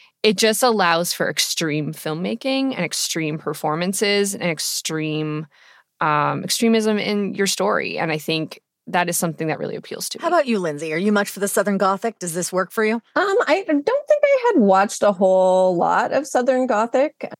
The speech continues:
Speaker 3: before. I think, like, Eve's Bayou is kind of, like, my
Speaker 1: Oh,
Speaker 3: biggest one
Speaker 1: so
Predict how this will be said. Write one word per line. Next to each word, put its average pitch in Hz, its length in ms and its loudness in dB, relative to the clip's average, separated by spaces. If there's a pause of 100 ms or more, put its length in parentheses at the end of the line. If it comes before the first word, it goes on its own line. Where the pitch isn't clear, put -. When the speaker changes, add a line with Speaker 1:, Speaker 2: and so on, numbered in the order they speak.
Speaker 3:
before. 208 680 2
I 196 100 2
think, 208 320 -2
like, 185 280 2
Eve's 170 340 -4
Bayou 160 560 2
is 170 140 -2
kind 175 260 -2
of, 170 100 -2
like, 175 220 0
my 170 140 2
Speaker 1:
Oh, 156 80 0
Speaker 3:
biggest 175 500 0
one 180 80 2 (100)
Speaker 1:
so 175 100 4